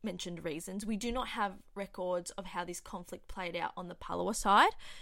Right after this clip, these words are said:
We don't have their accounts of their battle strategies, their resources and policies, even though these things would almost certainly have played a huge role in the events.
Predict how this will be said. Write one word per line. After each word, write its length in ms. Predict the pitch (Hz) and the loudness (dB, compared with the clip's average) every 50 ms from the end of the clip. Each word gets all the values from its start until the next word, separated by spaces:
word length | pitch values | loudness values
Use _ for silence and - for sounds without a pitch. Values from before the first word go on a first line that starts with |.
| - - - - | -14 -14 -10 -6
We 140 | 226 226 208 | -4 -2 0
don't 260 | 226 214 208 196 196 | 2 2 2 2 0
have 220 | - 208 196 190 | -4 -4 -4 -2
their 180 | 190 202 202 190 | -2 0 2 2
accounts 540 | 185 - - - 233 202 190 185 185 - - | 0 0 0 0 0 0 0 0 -2 -4 -6
of 200 | - 185 180 190 | -6 -6 -6 -4
their 160 | 202 214 233 226 | -2 0 0 2
battle 260 | - 226 226 220 208 | 4 4 2 2 0
strategies, 840 | - - - 220 202 202 202 196 - - 208 202 202 202 202 196 - | -4 -2 0 0 2 2 0 -2 -6 -8 -6 -6 -4 -4 -4 -6 -6
their 240 | 190 180 196 196 190 | -6 -6 -4 -4 -4
resources 680 | 190 190 190 185 - - 185 180 180 - - 185 175 | -4 -4 -6 -4 -6 -6 -6 -6 -6 -6 -8 -8 -8
and 120 | 180 175 - | -8 -6 -4
policies, 720 | - 262 277 285 269 269 - 254 254 254 254 247 233 - - - - - - - - | 0 2 2 2 2 0 -2 -6 -6 -6 -6 -6 -8 -10 -12 -14 -16 -16 -16 -10 -4
even 220 | 254 277 269 269 | -2 -2 0 0
though 160 | 247 233 226 196 | 0 0 0 2
these 240 | 220 214 208 - | 0 -2 -2 -4
things 400 | - - 220 196 190 196 196 - | -8 -6 -4 -2 -2 -2 -2 -4
would 140 | - 196 196 - | -4 -6 -6 -2
almost 420 | - 233 240 226 220 202 - - | 0 2 2 2 2 0 0 0
certainly 420 | - 208 196 190 185 185 180 180 202 | -2 -2 -2 -4 -4 -6 -6 -6 -6
have 260 | 190 185 - - - | -8 -8 -12 -10 -6
played 320 | - - 190 170 175 170 - | -4 -4 -2 -2 -4 -2 -2
a 80 | 185 | -4
huge 540 | 185 180 - - - 220 220 226 208 185 - | -4 -4 -8 -8 -4 -2 0 0 -2 -2 -2
role 300 | - 143 - - - - | -2 -2 -2 -2 -4 -4
in 120 | - 185 190 | -4 -6 -6
the 140 | 180 - | -6 -6
events. 480 | 170 165 156 - - - - - - - | -6 -6 -6 -10 -10 -10 -12 -14 -14 -16